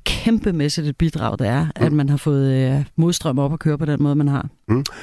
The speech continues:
Speaker 2: Så lad os høre lidt mere fra dem, var jeg lige ved at sige, fordi
Speaker 1: Mm.
Speaker 2: hvad er det så nu? Nu er der jo kommet en, øh, en pose penge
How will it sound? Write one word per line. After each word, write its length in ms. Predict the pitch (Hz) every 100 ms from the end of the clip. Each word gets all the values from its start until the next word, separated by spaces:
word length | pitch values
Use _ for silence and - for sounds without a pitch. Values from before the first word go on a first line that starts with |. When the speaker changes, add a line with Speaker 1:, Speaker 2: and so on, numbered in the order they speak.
| -
Speaker 2:
Så 100 | -
lad 100 | 208
os 60 | 143
høre 80 | 160
lidt 100 | 127
mere 140 | 160 190
fra 140 | 180
dem, 120 | 180 165
var 100 | 170
jeg 80 | 170
lige 100 | 170
ved 80 |
at 60 | 160
sige, 180 | - 165
fordi 260 | 185 165 165
Speaker 1:
Mm. 60 |
Speaker 2:
hvad 120 | 127 208
er 140 | 175 196
det 120 | 202
så 140 | 185
nu? 260 | 190 208 185
Nu 100 | 202
er 40 |
der 100 | 208
jo 80 | 151
kommet 420 | - 135 151 165
en, 120 | 147
øh, 260 | 131 113 101
en 100 | 107
pose 240 | - 104
penge 360 | - 151 156